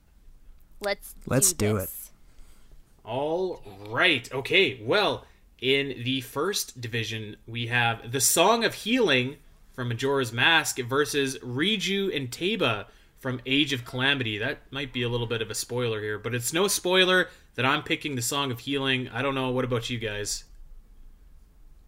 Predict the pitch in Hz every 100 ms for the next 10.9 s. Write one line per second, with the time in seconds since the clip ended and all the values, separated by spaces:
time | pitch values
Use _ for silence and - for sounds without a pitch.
0 | - - - 262 285 - 285 330 339 320
1 | 285 269 254 240 233 226 254 - - 214
2 | 233 220 214 208 202 - - - 254 302
3 | 330 - 339 - 480 523 403 339 339 269
4 | 285 262 240 - - - 190 202 214 202
5 | 208 - 208 220 - 208 202 196 208 208
6 | 208 - - - - 220 208 208 202 185
7 | - - 196 190 - - - 170 - -
8 | - _ - _ 202 - 208 202 202 202
9 | 202 202 165 262 277 240 220 202 175 202
10 | 190 185 190 180 165 175 196 277